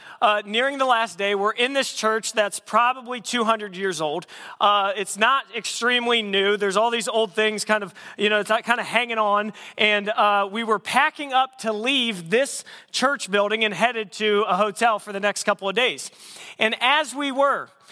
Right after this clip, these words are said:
um, I heard off in the distance, uh, someone running a blow dryer.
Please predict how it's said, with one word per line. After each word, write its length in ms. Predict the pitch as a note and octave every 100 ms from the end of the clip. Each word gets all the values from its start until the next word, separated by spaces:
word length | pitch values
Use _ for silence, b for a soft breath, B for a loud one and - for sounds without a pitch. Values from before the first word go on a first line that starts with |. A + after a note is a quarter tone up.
| B B
um, 280 | A#3 A3 A3
I 140 | A3 G#3+
heard 280 | G#3 D#4+ D#4
off 340 | C4 C#4 C4+ -
in 140 | B3+ B3+
the 80 |
distance, 720 | G3+ B3 C4+ - G3+ G#3+ - - B B
uh, 320 | A3 G#3+ G3+
someone 580 | F3 - C4 D#4+ D4+ D4
running 600 | A#3 G#3+ A#3+ B3 B3 A#3+
a 140 | A3 G#3
blow 280 | G3 A3
dryer. 400 | G#3+ F#3+ D3+ A#2